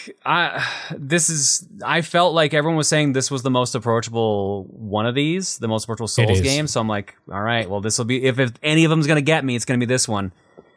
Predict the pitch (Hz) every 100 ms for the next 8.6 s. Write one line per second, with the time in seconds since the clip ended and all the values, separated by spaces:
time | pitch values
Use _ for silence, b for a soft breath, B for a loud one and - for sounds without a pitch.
0 | b b 147 147 156 151 143 143 151 170
1 | 165 151 - 139 110 95 85 85 - -
2 | 151 147 143 165 185 190 190 196 175 143
3 | 156 160 180 185 185 190 139 131 123 113
4 | - 127 117 117 113 113 113 120 113 -
5 | 120 117 113 117 104 123 104 104 98 101
6 | 104 98 98 92 95 - 92 90 85 90
7 | 92 90 - 90 87 - - 123 120 120
8 | 120 117 110 113 107 -